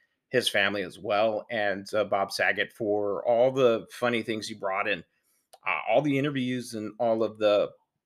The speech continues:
the write-ups and everything on him is that he was very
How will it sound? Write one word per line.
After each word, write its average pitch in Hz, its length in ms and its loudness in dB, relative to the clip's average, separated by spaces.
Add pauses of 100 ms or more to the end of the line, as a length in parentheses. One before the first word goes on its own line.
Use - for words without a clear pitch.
(920)
the 127 100 0
write-ups 117 560 4
and 123 80 -4
everything 117 320 -2
on 127 180 -2
him 180 140 -4
is 107 120 -8
that 104 120 -8
he 117 80 -8
was 113 180 -6
very 107 680 -4